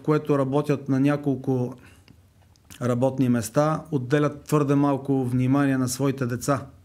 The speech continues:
Държавата, отсъствайки, не може да замести този вакуум. Този вакуум се замества от престъпни групировки, от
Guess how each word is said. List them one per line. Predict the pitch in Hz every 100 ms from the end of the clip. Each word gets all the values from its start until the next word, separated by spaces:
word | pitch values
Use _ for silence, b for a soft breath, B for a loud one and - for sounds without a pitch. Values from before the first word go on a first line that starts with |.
| - - - - _ - B B B B
Държавата, | 117 127 123 151 156 151 151 151 160 160
отсъствайки, | 139 127 160 160 147 135 131 147 156 -
не | 139
може | 139 143 135
да | 131 131
замести | 131 139 143 143 139 139 143 - - _
този | 139 123 127
вакуум. | 135 139 110 98 - _ _ _ b b b b b b b
Този | 160 147 143
вакуум | 156 156 156
се | 131 147
замества | 127 139 147 151 - 151
от | 139 139 - - - _ _ _ _ _ _ -
престъпни | 143 131 160 156 156
групировки, | 131 139 135 139 147 143 - 151 156 - - b b b b b b b b _ -
от | 160 156 - - -